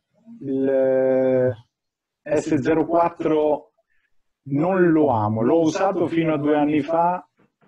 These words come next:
ma, eh, ormai sono quasi tre anni, due anni e mezzo che uso i liquidi, quindi vado con quelli lì. Vado con o il Thames Valley oppure il Larry Wood lo stesso, che è un ottimo.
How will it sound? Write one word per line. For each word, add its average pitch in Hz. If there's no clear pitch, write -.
ma, 147
eh, 147
ormai 156
sono 139
quasi 123
tre 131
anni, 143
due 135
anni 147
e 147
mezzo 143
che 123
uso 123
i 127
liquidi, 135
quindi 127
vado 113
con 113
quelli 110
lì. 107
Vado 117
con 123
o 156
il 151
Thames 151
Valley 151
oppure 151
il 135
Larry 135
Wood 143
lo 131
stesso, 127
che 117
è 117
un 117
ottimo. 110